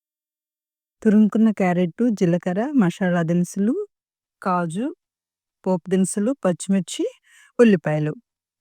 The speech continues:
ఇవి కాస్తుంటే సరిపోతాయన్నమాట. నేను ముందుగానే రైస్ అనేది చక్కగా పొడి పొడిగా వండి పక్కనుంచాను. కాస్త పలుకుగా వండుకోండి, బావుంటది.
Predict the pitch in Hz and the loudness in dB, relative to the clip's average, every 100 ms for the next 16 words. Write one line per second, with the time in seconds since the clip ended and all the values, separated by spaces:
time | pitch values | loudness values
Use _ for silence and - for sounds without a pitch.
0 | _ - - 214 202 208 202 208 196 - | _ -10 -2 0 2 2 2 0 2 2
1 | 233 180 165 170 165 160 165 160 254 - | 2 2 0 0 0 0 -2 -4 -8 -10
2 | _ _ _ _ _ _ _ _ _ _ | _ _ _ _ _ _ _ _ _ _
3 | _ _ _ _ _ _ 208 220 190 202 | _ _ _ _ _ _ 0 2 4 2
4 | 214 214 214 403 - 226 185 190 - 196 | 2 0 0 -4 -4 0 2 2 0 0
5 | 190 233 - 175 - 170 170 175 196 - | 0 -2 -2 -6 -4 -4 -2 -4 -8 -16
6 | - - - _ 202 190 - 220 208 226 | -20 -20 -20 _ 0 0 2 2 2 2
7 | 208 208 262 196 - 180 165 - 170 170 | 4 2 0 -4 -2 -2 -2 -2 -2 0
8 | 247 - _ _ _ _ _ _ _ 190 | -2 -6 _ _ _ _ _ _ _ 0
9 | 202 - 262 214 185 165 175 190 175 165 | 0 -2 -4 0 0 0 0 0 0 -2
10 | 147 165 165 214 175 156 151 160 170 | -4 -4 -2 -2 -2 -4 -4 -6 -8